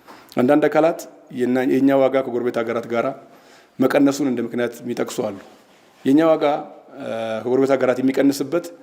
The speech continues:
የምናመጣበት ሀገር ልዩነት ወይም ስን-፣ ስንገዛ ዋጋ ልዩነት ኖሮ አይደለም። ነዳጅን በጥንቃቄ ስለምንመራና የትርፍ ህዳግ የሚባለው ለማደያም ለትራንስፖርተርም ለኩባንያም በጣም በመንግስት ቁጥጥር ስር ያለ በመሆኑ ነው።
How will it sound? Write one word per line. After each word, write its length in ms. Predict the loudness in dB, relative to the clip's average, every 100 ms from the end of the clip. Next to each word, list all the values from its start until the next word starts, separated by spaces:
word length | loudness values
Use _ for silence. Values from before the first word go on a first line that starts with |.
| -20 _ _ 0
የምናመጣበት 600 | 4 4 4 2 -2 -2
ሀገር 200 | 0 0
ልዩነት 420 | 0 0 0 0
ወይም 240 | 2 2 2
ስን-፣ 240 | -2 -6
ስንገዛ 360 | -2 0 2 4
ዋጋ 180 | 4 2
ልዩነት 240 | 0 -4 -4
ኖሮ 140 | -4
አይደለም። 320 | -4 -6 -16 -20 _ _ _ _ -20 _ _ _
ነዳጅን 460 | -2 4 4 4 0
በጥንቃቄ 500 | -2 -6 -6 -2 -2 -2
ስለምንመራና 680 | -4 -4 -4 -4 -4 -4 -4 -8 -14 _ _ _ _ _ _ -6
የትርፍ 280 | 0 0 0
ህዳግ 320 | 0 0 2
የሚባለው 460 | -2 -2 -2 2 2
ለማደያም 480 | 0 -2 0 0 0
ለትራንስፖርተርም 800 | -4 -4 -4 -4 -2 0 0 -2 -6
ለኩባንያም 1000 | -6 -2 -2 -4 -4 0 2 2 0 -2 -4
በጣም 360 | -6 -6 0 0
በመንግስት 400 | 2 0 -2 -4
ቁጥጥር 300 | -4 -4 -2
ስር 160 | -2 2
ያለ 160 | 2 0
በመሆኑ 320 | -4 -6 -12
ነው። 160 | -16